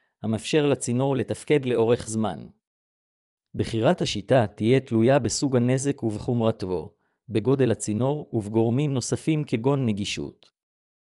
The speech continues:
התייעצות עם איש מקצוע מוסמך בתחום האינסטלציה יכולה לסייע בקביעת השיטה הטובה ביותר לתיקון צינור המים הפגום שלכם. שימוש בשיטות תיקון לא הרסניות אלה יוכל לחסוך לכם זמן,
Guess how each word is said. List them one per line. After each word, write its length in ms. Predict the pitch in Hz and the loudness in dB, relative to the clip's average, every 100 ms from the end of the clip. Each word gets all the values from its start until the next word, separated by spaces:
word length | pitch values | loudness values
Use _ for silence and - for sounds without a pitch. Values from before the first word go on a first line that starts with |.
| _ _ _ _ | _ _ _ _
התייעצות 580 | 113 - 107 98 185 180 | -10 -2 0 2 0 0
עם 140 | 113 110 | 0 -2
איש 180 | 107 | -2
מקצוע 400 | 101 - - 131 | -6 -6 2 2
מוסמך 480 | 120 101 - 147 156 | 4 0 -2 -2 -2
בתחום 340 | 107 - 143 127 | -6 -4 0 0
האינסטלציה 680 | 101 101 - 107 135 - 120 | -2 -2 -2 0 0 0 -2
יכולה 360 | 104 113 123 | 0 2 2
לסייע 480 | 143 - 107 117 143 | 2 0 0 2 2
בקביעת 560 | 113 - 107 117 156 - | 0 -6 -4 -2 -2 -2
השיטה 360 | - 110 151 | -4 2 2
הטובה 400 | 135 123 98 151 | 2 -2 0 0
ביותר 440 | 131 113 107 131 123 | 2 2 2 0 2
לתיקון 500 | 101 107 - 156 147 | 0 -2 -4 -4 -4
צינור 420 | - 117 135 127 | -4 -2 0 0
המים 360 | 117 143 147 | 0 0 -2
הפגום 440 | 131 123 110 117 113 | -2 -2 -2 -2 -2
שלכם. 560 | 104 95 - 73 62 - _ _ _ _ _ _ _ _ _ _ | -4 -6 -6 -10 -10 -18 _ _ _ _ _ _ _ _ _ _
שימוש 440 | - 113 139 196 | -4 0 2 2
בשיטות 520 | 107 104 104 127 127 - | 0 -2 0 0 0 -2
תיקון 380 | - - 151 147 | -10 -2 0 4
לא 160 | 143 | 4
הרסניות 580 | 139 - 113 107 123 - | 4 2 0 2 2 0
אלה 300 | 117 104 85 - _ _ _ - | -2 0 -2 -8 _ _ _ -6
יוכל 240 | 131 - 156 | -2 2 2
לחסוך 460 | 123 - 156 - | 2 0 2 2
לכם 280 | 117 - 113 | 0 0 -2
זמן, 420 | 101 107 98 80 | 0 -2 -2 -6